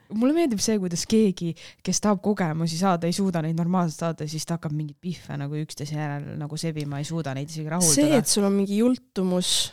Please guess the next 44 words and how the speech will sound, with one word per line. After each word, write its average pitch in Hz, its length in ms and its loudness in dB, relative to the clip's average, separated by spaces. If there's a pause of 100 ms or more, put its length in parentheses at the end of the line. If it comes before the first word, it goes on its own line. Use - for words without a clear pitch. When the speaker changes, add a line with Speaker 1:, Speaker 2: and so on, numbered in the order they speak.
(140)
Speaker 2:
rääkida, 196 580 0
kui 196 160 2
hull 202 160 4
niku 208 480 0
vend 196 240 0
sa 196 160 -4
oled. 202 240 -2
Speaker 1:
<laughs> - 160 -10 (800)
Siis 226 200 6 (100)
sul - 160 8
tuleb 302 240 8
Speaker 2:
Ja 208 100 8
sul 214 140 10
Speaker 1:
kõne. 208 80 10
Speaker 2:
ei 196 80 8
lähe 196 240 6
munn 233 480 6
kõvakski. 202 240 6
Speaker 1:
Aa, 247 160 6
tal 208 80 4
oli 220 160 4
jumala 247 340 0
hull 208 140 -2
skeem 185 340 -4
välja 156 300 -8
Speaker 2:
Ah. 254 160 2
Speaker 1:
mõeldud 147 240 -6
ju. 151 80 0
Tal 190 160 2
oli 202 100 4
jumala 180 220 4
hull 170 100 2
skeem 160 320 -2
välja 147 160 -6
mõeldud. 143 300 -8 (240)
Kui 196 240 2
tal 165 180 2
hirm 226 360 2
tuleb, 165 280 0
siis - 160 -6
tuleb 185 240 -2
tal 165 160 -4
kõne. 160 240 -2 (1040)
<laughs> - 80 -8